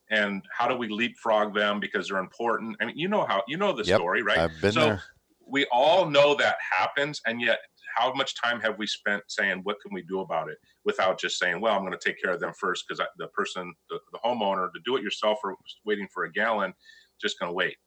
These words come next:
Speaker 1: Well, what if we even thought about it differently and said, "Hey, I don't want you waiting at my paint counter. So I've got this program. I'd like to show it to you, and maybe we could work through this."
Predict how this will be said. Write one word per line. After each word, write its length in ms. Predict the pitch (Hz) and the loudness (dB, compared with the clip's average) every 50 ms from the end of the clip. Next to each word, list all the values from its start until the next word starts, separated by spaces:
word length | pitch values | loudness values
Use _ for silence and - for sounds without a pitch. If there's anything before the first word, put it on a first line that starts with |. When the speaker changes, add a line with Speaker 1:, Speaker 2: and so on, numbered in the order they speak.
| _ _ - | _ _ 0
Speaker 1:
Well, 260 | 131 135 135 - - - _ _ _ - | 2 2 2 2 0 -4 _ _ _ -2
what 160 | 120 139 165 | 0 0 0
if 160 | 170 - - | 0 -2 -2
we 120 | - 131 | 0 0
even 440 | 127 - 120 120 110 113 107 104 95 _ _ _ _ _ _ _ _ _ | 0 0 -4 -4 -2 -2 -2 -2 -6 _ _ _ _ _ _ _ _ _
thought 260 | - - 110 110 113 113 | -6 -2 2 2 2 2
about 280 | 95 90 101 98 95 | 2 0 0 0 0
it 120 | 87 - - | 0 -2 -2
differently 440 | 101 98 - - 90 - 92 92 | -4 -4 -2 -4 -8 -6 -4 -4
and 120 | 87 85 - | -4 -4 -4
said, 220 | - 85 82 85 | -4 -4 -4 -4
"Hey, 320 | - 123 120 107 92 - - _ _ _ _ _ _ _ _ _ _ _ _ _ _ _ _ _ _ _ _ _ _ - | -2 0 2 2 0 0 -4 _ _ _ _ _ _ _ _ _ _ _ _ _ _ _ _ _ _ _ _ _ _ -4
I 100 | - 156 | -2 0
don't 120 | 185 147 127 | 0 0 2
want 200 | 120 104 98 95 | 2 0 0 0
you 100 | 98 92 | -2 0
waiting 280 | 98 110 - 101 104 | 0 0 0 0 0
at 120 | 98 - 95 | -2 -2 0
my 140 | 92 82 - - | -2 -4 -4 -4
paint 240 | - 104 95 - - | -4 -4 -4 -4 -6
counter. 260 | - 90 82 82 87 | -4 -4 -2 -2 -4
So 180 | 87 - 104 92 | -4 -6 -6 -6
I've 140 | 127 131 | -8 -6
got 180 | - 147 135 - | -4 -6 -6 -4
this 140 | - 110 - | -4 -6 -6
program. 640 | - _ - 139 143 151 139 123 113 101 95 90 87 | -6 _ -8 -4 -2 -2 -2 0 0 0 0 0 0
I'd 120 | 80 92 | -2 -2
like 160 | 95 110 110 - | 0 -2 -2 -2
to 80 | 113 | -6
show 300 | 104 - - 139 143 156 | -8 -4 0 0 2 2
it 100 | 151 151 | 2 -2
to 120 | - - 135 | -2 -2 0
you, 260 | 131 131 131 127 - - - - _ | 0 0 0 -2 -4 -14 -20 -20 _
and 100 | - 110 | -14 -8
maybe 240 | 123 143 151 151 151 | -4 -2 -2 -2 0
we 120 | 139 143 | 0 -2
could 240 | 131 - 127 110 92 _ _ _ _ _ | -2 -2 -6 -10 -10 _ _ _ _ _
work 280 | 90 110 123 127 127 - - _ | -6 -2 -2 -2 -2 -4 -14 _
through 200 | - 120 117 113 | -6 -4 -4 0
this." 300 | 104 104 101 101 - - | 2 2 2 2 -2 -6